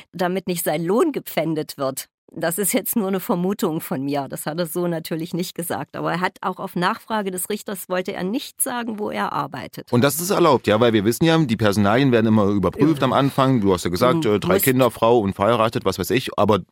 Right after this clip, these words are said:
Speaker 2: Beruf muss man nicht angeben.
Speaker 1: Du musst auch noch nicht mal deinen Namen nennen. Du musst auch mit dem Richter nicht sprechen. Wer will dich dazu zwingen?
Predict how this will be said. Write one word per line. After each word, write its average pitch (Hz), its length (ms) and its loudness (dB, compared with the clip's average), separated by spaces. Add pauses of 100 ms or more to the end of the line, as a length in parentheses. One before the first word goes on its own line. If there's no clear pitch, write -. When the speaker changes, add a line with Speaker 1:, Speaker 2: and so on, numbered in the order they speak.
(120)
Speaker 2:
Beruf 110 260 2
muss 143 220 2
man 127 100 6
nicht 135 160 2
angeben. 170 280 4
Speaker 1:
Du 170 40 4
musst 175 320 0
auch 170 160 0
noch 170 160 -2
nicht 180 160 -2
mal 156 140 0
deinen 156 240 2
Namen 180 260 2
nennen. 180 200 2
Du 170 80 0
musst 170 260 0
auch 165 160 -4
mit 170 120 -2
dem 160 140 2
Richter 170 320 -2
nicht 160 160 0
sprechen. 175 460 0 (220)
Wer 156 200 0
will 160 120 2
dich 165 120 -4
dazu 170 320 -2
zwingen? 175 460 -2